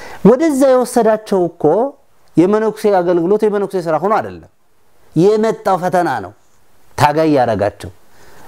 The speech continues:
አርበኞችን እንዲያነቃቁ፣ እ፣ የሚዋጉትን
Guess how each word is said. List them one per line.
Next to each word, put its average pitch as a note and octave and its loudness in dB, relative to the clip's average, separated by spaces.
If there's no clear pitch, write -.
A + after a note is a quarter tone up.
አርበኞችን F3 2
እንዲያነቃቁ፣ C#3 0
እ፣ C3+ 4
የሚዋጉትን F3 0